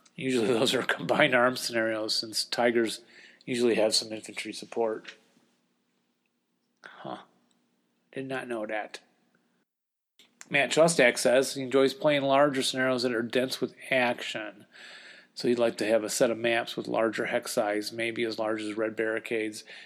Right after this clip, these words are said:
Extra room makes stacking easier.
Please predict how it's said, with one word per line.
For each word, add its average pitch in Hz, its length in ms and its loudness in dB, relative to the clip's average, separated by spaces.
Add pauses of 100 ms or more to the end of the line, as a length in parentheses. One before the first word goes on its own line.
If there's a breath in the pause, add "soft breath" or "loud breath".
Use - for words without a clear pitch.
(160 loud breath)
Extra - 320 -4
room 117 540 -4
makes 113 220 -4
stacking 110 440 -2
easier. 110 840 -8